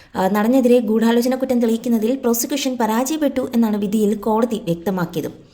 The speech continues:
ഒന്നാം പ്രതി പൾസർ സുനി അടക്കം ആറ് പ്രതികളും കുറ്റക്കാരെന്ന് കോടതി വിധിച്ചു. കേരളമേറെ ആകാംക്ഷയോടെ ഉറ്റുനോക്കിയ വിധിയിൽ നിരവധി പേരാണ് പ്രതികരിച്ച് രംഗത്തെത്തിയതും.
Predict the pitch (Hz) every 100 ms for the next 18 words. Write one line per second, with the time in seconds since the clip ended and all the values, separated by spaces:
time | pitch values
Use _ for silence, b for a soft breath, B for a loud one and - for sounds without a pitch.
0 | B B B 262 294 370 359 294 294 240
1 | 233 277 285 285 151 - 240 - 220 247
2 | 320 269 240 233 226 262 240 262 277 262
3 | 208 185 175 170 156 156 - - - B
4 | B B B - 226 247 294 277 277 269
5 | 247 254 269 - 269 254 262 240 262 254
6 | 247 240 220 233 240 226 220 269 294 277
7 | 262 220 233 202 196 226 214 202 190 175
8 | 170 165 160